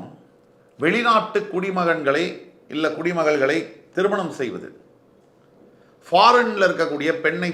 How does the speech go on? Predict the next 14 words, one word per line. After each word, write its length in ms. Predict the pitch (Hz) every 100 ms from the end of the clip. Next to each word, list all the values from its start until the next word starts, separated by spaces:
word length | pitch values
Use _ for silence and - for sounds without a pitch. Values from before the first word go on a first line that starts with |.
| 156
திருமணம் 340 | 165 170 160
செய்யக்கூடிய 420 | 151 143 135 135 123 120
ஆள் 160 | 139 127
யாருன்னு 260 | 120 123 113
பார்த்தீங்கன்னா, 300 | 117 151 131
விருச்சிக 280 | 123 147 127
ராசியா 280 | 120 123 113
இருக்கிறதுல 340 | 113 113 170 - - _ - 127
ஆச்சரியமே 520 | - 147 123 123 127
இல்லை. 120 | 90 -
நீங்க 140 | 123 120
டெஸ்ட் 200 | 170 175 160
பண்ணி 120 | 139
பார்த்துக்கோங்க. 340 | - - -